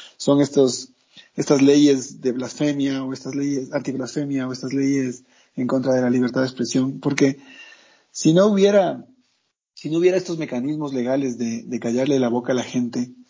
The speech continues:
eh, sería mucho más fácil, eh, establecer críticas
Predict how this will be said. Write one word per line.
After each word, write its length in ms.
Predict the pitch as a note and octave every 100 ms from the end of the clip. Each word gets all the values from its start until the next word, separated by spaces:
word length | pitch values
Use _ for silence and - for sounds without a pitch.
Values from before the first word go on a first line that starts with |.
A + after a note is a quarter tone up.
| _ - - _ _ _ _
eh, 460 | - C3 B2 A#2+ - - _
sería 320 | - - D3 D#3+
mucho 240 | E3+ F3
más 260 | E3+ E3+ -
fácil, 560 | D#3+ E3+ C3+ B2 A#2+ -
eh, 640 | B2 A#2+ A#2 A#2 A#2 -
establecer 480 | - B2+ B2+ - B2+
críticas 680 | D3 C#3+ C#3 - B2+ -